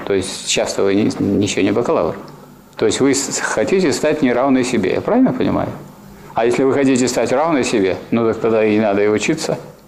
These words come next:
В чём проблема? Вы и так равны. Но если вы присмотритесь к себе, то вы обнаружите, что вот я вот заметил, как вы моргнули. Раз моргнули,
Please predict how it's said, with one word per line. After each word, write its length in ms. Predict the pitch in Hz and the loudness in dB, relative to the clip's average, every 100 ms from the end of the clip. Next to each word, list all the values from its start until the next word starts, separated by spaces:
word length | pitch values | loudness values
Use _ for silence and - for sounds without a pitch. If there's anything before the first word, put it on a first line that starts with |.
| - - | -20 -8
В 60 | |
чём 160 | - 113 | -2 0
проблема? 480 | 110 107 101 90 - - - - | 0 0 0 -2 -4 -8 -20 -8
Вы 160 | - 95 | -2 0
и 20 | |
так 200 | 95 127 | 0 0
равны. 320 | 127 120 120 120 - - - | 0 0 0 -4 -12 -6 0
Но 240 | 240 - - - - - - - - - - - - - - - - | 0 0 -6 -12 -12 -12 -12 -16 -20 -18 -18 -18 -20 -20 -20 -20 -2
если 240 | 113 - | -2 2
вы 100 | 113 | 0
присмотритесь 920 | 107 120 120 123 - 98 - 95 - - | 2 -2 0 0 0 -2 -2 -4 -6 -8
к 60 | - | -6
себе, 420 | - 104 143 208 | -2 0 2 2
то 140 | 208 | 2
вы 140 | 104 110 | 2 2
обнаружите, 520 | 113 113 160 165 110 | 2 2 2 0 -4
что 240 | - 101 | -2 0
вот 220 | 107 104 | 2 2
я 140 | 120 117 | 2 2
вот 100 | 113 | 2
заметил, 380 | 139 120 101 104 | 2 2 0 -2
как 160 | 104 | 0
вы 100 | 131 | 2
моргнули. 540 | 131 104 90 92 87 92 | 2 2 0 0 2 0
Раз 320 | 98 107 - | 0 0 0
моргнули, 480 | 113 117 185 123 | 0 2 2 2